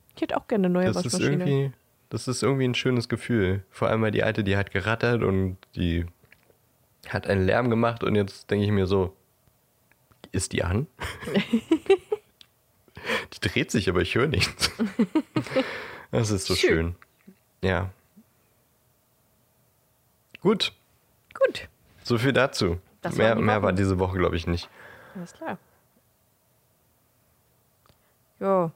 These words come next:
Speaker 1: dann
Speaker 2: Nee, ich
Speaker 1: wollen
Speaker 2: glaub,
Speaker 1: wir
Speaker 2: mehr war nicht, ja. Ja, wollen wir, wollen, wollen wir.
Speaker 1: Ah, weißt du eigentlich, was wir vergessen haben?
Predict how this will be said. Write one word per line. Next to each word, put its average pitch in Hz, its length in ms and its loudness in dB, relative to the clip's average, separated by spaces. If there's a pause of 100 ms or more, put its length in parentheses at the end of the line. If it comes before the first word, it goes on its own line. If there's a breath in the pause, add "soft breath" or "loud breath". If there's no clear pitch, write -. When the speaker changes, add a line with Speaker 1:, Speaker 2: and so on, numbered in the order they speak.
Speaker 1:
dann 185 160 2
Speaker 2:
Nee, 110 160 4
ich - 40 4
Speaker 1:
wollen 196 120 4
Speaker 2:
glaub, 208 160 4
Speaker 1:
wir 202 120 4
Speaker 2:
mehr 85 120 2
war 82 120 2
nicht, 90 200 2
ja. 87 360 0
Ja, 90 280 2
wollen 117 160 2
wir, 95 240 2
wollen, 95 420 2
wollen 87 320 2
wir. 80 140 2
Speaker 1:
Ah, 78 140 2
weißt 285 200 4
du - 60 6
eigentlich, 254 280 0
was 247 280 -2
wir 247 80 4
vergessen 247 400 2
haben? 349 200 4